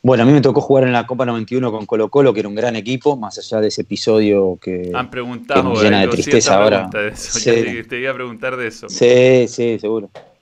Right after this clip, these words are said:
Speaker 1: Sí.
Speaker 2: <laughs>
Speaker 1: Más allá de ese episodio, lamentable episodio, después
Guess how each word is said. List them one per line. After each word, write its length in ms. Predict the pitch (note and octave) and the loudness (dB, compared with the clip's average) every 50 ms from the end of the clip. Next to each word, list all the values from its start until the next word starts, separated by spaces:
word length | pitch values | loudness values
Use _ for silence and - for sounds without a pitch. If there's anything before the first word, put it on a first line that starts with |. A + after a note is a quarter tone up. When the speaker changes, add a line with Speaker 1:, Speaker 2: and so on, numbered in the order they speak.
| - F#2+ - - | -20 -20 -12 -6
Speaker 1:
Sí. 100 | - G#2+ | -6 -6
Speaker 2:
<laughs> 1300 | G#2+ A2 - - _ _ _ _ _ _ _ _ _ _ _ _ _ _ _ _ _ _ _ _ _ | -6 -6 -10 -18 _ _ _ _ _ _ _ _ _ _ _ _ _ _ _ _ _ _ _ _ _
Speaker 1:
Más 260 | - A#2+ A#2+ A#2+ A2 - | -8 -6 -4 -4 -2 2
allá 100 | B2+ B2+ | 2 2
de 60 | B2 | 2
ese 140 | - - A2+ | 2 0 -4
episodio, 680 | G2+ A#2 A2+ - - B2+ B2 C3 B2+ C3 C3+ C3+ C3 _ _ _ _ _ _ _ _ | -6 -6 -8 -4 0 2 4 4 4 4 2 2 -2 _ _ _ _ _ _ _ _
lamentable 560 | - A2+ G#2 G#2+ G#2 G#2 G#2 C3+ B2+ B2 A2+ | -4 -4 -4 -2 -4 -2 0 2 2 2 2
episodio, 580 | A2 G#2 A#2 G#2 - C3+ B2 A#2+ A#2+ B2+ C3+ C3+ _ - - _ _ _ _ _ _ _ - | 0 -2 -4 -4 0 2 2 2 2 0 -2 -4 _ -18 -20 _ _ _ _ _ _ _ -8
después 540 | - G2 - - C3 C#3+ C#3 - - - | -8 -6 -2 2 2 2 2 0 -6 -14